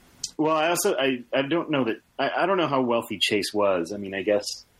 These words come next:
you know, if you think about these guys that run these, um, sort of mercenary private, private armies,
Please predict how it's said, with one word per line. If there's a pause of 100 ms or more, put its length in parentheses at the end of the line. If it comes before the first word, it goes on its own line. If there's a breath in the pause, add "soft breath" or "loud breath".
(120)
you
know,
if
you
think
about
these
guys
that
run
these,
um,
sort
of
mercenary
private, (200)
private (120)
armies,